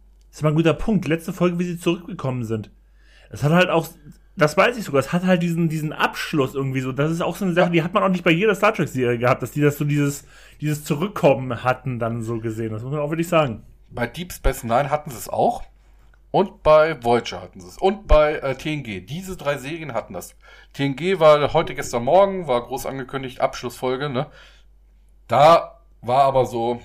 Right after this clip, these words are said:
Speaker 2: ja, wir machen noch Filme, ne? Da wussten
Speaker 1: Hm,
Speaker 2: sie es
Speaker 1: genau.
Speaker 2: noch, ne? Bei Deep Space Nine war vollkommen klar, da kommt nie ein Film. Wir bringen die Storyline zu Ende, es ist vorbei.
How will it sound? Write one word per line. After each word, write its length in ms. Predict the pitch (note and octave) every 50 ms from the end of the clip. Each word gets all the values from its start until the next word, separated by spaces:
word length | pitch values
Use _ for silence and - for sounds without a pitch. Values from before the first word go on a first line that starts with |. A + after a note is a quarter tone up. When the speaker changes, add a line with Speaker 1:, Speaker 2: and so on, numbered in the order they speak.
| - -
Speaker 2:
ja, 460 | - - G#2 A2+ B2+ C#3 C#3+ C#3+ - - - - - - - - - - - - - - -
wir 120 | - A#2+ A2
machen 240 | G#2+ A#2 A#2 A#2+ A#2+
noch 140 | A#2 G#2+ -
Filme, 400 | - - A#2+ A#2 A#2+ A2 F#2 F2 - - _ _
ne? 260 | - G2+ B2+ D#3+ D#3 -
Da 160 | - F#2+ G2
wussten 260 | G2 A#2+ B2 B2 C3+ C#3+
Speaker 1:
Hm, 80 | D3 D3
Speaker 2:
sie 60 | D3
es 40 | C#3
Speaker 1:
genau. 300 | C#3+ C3+ C3+ C3+ C3 B2
Speaker 2:
noch, 100 | A#2+ C#3+
ne? 80 | D#3+ - - - - _ _ _ _ _ _
Bei 240 | - B2 B2 B2 A#2+
Deep 140 | C#3 D3
Space 260 | - - - C3+ B2+ -
Nine 260 | D#3+ F3+ G#3 G#3+ G3+
war 140 | G3 G3 F#3+
vollkommen 600 | G3 - - G#3+ A3+ A3+ A3 A3 G#3+ G3+ G3+ F#3+
klar, 280 | - E3 D#3 D#3+ E3 E3
da 120 | D#3+ B2
kommt 280 | - - B2+ - - -
nie 60 | A2
ein 60 | G2+
Film. 320 | - - D#3+ E3 E3 D#3 - - - _ _ _ _ _ _ _ _ _ _ _ _ -
Wir 120 | A#2+ A#2+
bringen 160 | C3 C#3 C3+
die 60 | B2+
Storyline 400 | A#2+ - B2+ A#2+ A#2+ A#2 A#2 A#2
zu 120 | - - B2
Ende, 400 | A2+ C3 C3+ C3 C3 C3 - -
es 180 | - G#2+ - -
ist 100 | - -
vorbei. 340 | - G#2+ E2+ - - - -